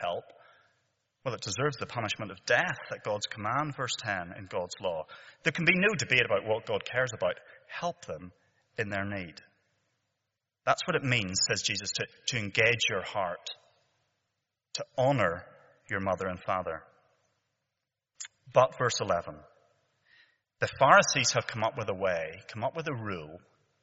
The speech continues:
that in a sense means people don't have to do that anymore. They can refuse the help that their parents need,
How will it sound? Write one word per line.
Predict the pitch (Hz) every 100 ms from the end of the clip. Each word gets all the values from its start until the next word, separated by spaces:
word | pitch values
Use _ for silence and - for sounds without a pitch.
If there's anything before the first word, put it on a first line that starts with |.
| _ _ _ _ _ _ _ _ _ _
that | 123 113
in | 117
a | 117 165
sense | 165 139 131
means | 120 110
people | - 131 120 101
don't | 131 147 - -
have | 117 - -
to | 110
do | 104 95
that | 90 78 - - _ -
anymore. | 107 95 82 78 - _ _
They | 123 117
can | - 117
refuse | 110 104 - 143 147 110 87 98 - - - _ _ _ _
the | 110
help | - 98 95 - _ _ _ _ _ -
that | -
their | 90
parents | - 95 87 -
need, | 98 87 73